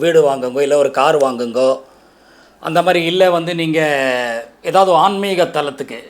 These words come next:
ஏதாவது ஒரு பிரதோஷ வழிபாட்டுக்கு வந்து இது பண்ணுங்க, அபிஷேக சாமான்கள் வாங்கி கொடுங்க, கோவிலுக்கு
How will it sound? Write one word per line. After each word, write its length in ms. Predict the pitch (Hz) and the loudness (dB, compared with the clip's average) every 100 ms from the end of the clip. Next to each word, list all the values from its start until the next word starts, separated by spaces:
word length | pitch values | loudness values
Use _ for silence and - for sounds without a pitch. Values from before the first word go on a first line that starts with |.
| - | -8
ஏதாவது 240 | 139 156 151 | -4 -2 -2
ஒரு 120 | 143 135 139 | -2 -4 -4
பிரதோஷ 400 | 160 185 165 143 | 0 0 0 -2
வழிபாட்டுக்கு 560 | 139 127 123 120 - 123 | -2 -2 -4 -6 -8 -8
வந்து 140 | 120 131 131 | -8 -8 -6
இது 100 | 131 | -6
பண்ணுங்க, 300 | 123 113 110 117 123 - _ _ _ _ - | -8 -10 -8 -6 -8 -16 _ _ _ _ -4
அபிஷேக 400 | 170 185 190 165 135 | -2 2 0 0 -4
சாமான்கள் 460 | 131 123 123 120 117 | -6 -8 -8 -8 -6
வாங்கி 160 | 120 | -8
கொடுங்க, 220 | 117 120 131 170 | -10 -8 -6 -2
கோவிலுக்கு 340 | 190 190 170 | 0 0 -2